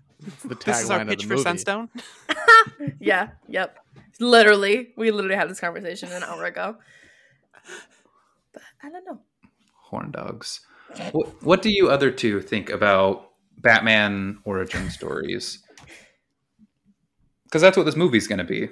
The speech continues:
Speaker 4: that we're all excited
Speaker 1: Yeah.
Speaker 4: about.
Speaker 1: And would you like to go first?
Speaker 2: Yeah, um, but it's not an origin story, is it? It's like a year two story. This is the,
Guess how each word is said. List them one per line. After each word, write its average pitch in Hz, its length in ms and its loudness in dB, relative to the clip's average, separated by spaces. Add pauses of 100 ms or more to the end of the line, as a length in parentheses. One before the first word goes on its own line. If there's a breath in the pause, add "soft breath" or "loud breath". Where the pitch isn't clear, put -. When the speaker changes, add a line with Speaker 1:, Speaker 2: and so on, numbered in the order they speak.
(120)
Speaker 4:
that 104 140 -4
we're 104 120 -2
all 98 120 -2
excited 95 320 -6
Speaker 1:
Yeah. 107 40 -6
Speaker 4:
about. 92 380 -6 (1120)
Speaker 1:
And 123 320 -10
would 117 100 -18
you 120 80 -10
like 117 120 -10
to 131 60 -20
go 120 100 -14
first? - 340 -18 (400)
Speaker 2:
Yeah, 254 260 -2 (120)
um, 220 460 -6 (1300 soft breath)
but 220 120 2
it's - 220 -12
not 175 420 -6
an 196 80 -8
origin 185 300 -6
story, 156 320 -8
is 214 100 -8
it? - 120 -8
It's - 120 -10
like 175 140 -6
a 175 60 -6
year 175 200 -4
two 208 220 -12
story. - 280 -14
This 220 220 -2
is 214 100 -10
the, 170 220 -4